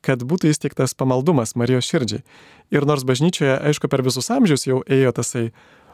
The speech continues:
pamaldumas Marijai, bet čia toks labai aiškus, va, tarsi tęsiant tai, ką, e, pavyzdžiui, Jėzus pradėjo per Šventąją Mariją Margaritą Alekok, e, Jėz-, su Jėzaus širdies apsireiškimu. Ir beje, čia irgi buvo labai didelė sąsaja irgi su,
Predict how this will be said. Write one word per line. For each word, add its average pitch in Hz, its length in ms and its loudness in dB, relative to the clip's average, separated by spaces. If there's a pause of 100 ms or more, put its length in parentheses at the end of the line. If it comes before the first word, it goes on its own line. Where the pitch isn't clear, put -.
(120)
pamaldumas 120 580 0
Marijai, 131 440 0 (540)
bet 123 240 0
čia 170 100 -2
toks 160 240 -4
labai 139 300 2
aiškus, - 420 -4
va, 131 100 -4
tarsi 135 240 -4
tęsiant 135 460 -2
tai, 135 160 2
ką, 127 160 0 (560)
e, 120 160 0
pavyzdžiui, 117 640 -2 (100)
Jėzus 117 240 -4
pradėjo 120 320 0
per - 160 -4
Šventąją 135 340 0
Mariją 123 280 2
Margaritą 123 580 0 (360)
Alekok, 135 680 -2 (480)
e, 113 240 0
Jėz-, 135 340 2
su 123 80 -4
Jėzaus 165 340 0
širdies 165 360 0
apsireiškimu. 143 640 0 (440)
Ir 131 120 0
beje, 131 180 2
čia 147 140 -2
irgi 135 160 0
buvo 123 200 0
labai 127 160 0
didelė 127 220 0
sąsaja 131 540 -2
irgi 127 180 0
su, 127 240 -4